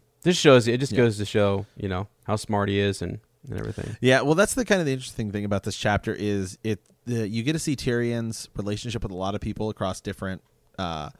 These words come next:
Speaker 2: spectrums, right? So you have him ver-, him and Cersei, who's his sister, and then you have him and Littlefinger, and then immediately you, you s-, you get a little bit of, you know, him and Joffrey with, just with him talking about him, and then you immediately go outside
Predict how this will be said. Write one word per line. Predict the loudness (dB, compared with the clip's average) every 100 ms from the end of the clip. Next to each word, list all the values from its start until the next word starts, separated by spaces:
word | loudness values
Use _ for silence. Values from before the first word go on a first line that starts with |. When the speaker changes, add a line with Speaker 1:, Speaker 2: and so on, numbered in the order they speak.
| _ _ _
Speaker 2:
spectrums, | -4 2 2 2 -4 -8 0
right? | 4 4
So | 0
you | -2
have | 0 0
him | 0 0 -2
ver-, | -4
him | -2 -2
and | -2
Cersei, | -4 -4 -2 -2
who's | -2 -6
his | -8
sister, | -4 -4 -2 -2 -2 -4 -8 -20 _
and | -2
then | 0 0
you |
have | -4 -4
him | -6 -4
and | -2
Littlefinger, | 0 0 0 0 0
and |
then | -2
immediately | -2 -2 0 0 -2
you, | -4 -6 -6
you | -8 -6
s-, | -6 -10 -8
you | -8
get | -4 -4
a |
little | 0 0
bit | 0
of, | -2 -6 -10
you |
know, | -8
him | -6 -4 -4
and | 0
Joffrey | 2 2 0 -4 -4
with, | -4 -6 _ _ _ -8
just | -6 -4
with | -4
him | -4
talking | -4 -4 -4 -4
about | -4
him, | -4
and | -4
then | -2
you |
immediately | -2 0 2 2 0
go | 0 0
outside | 0 0 0 0 -2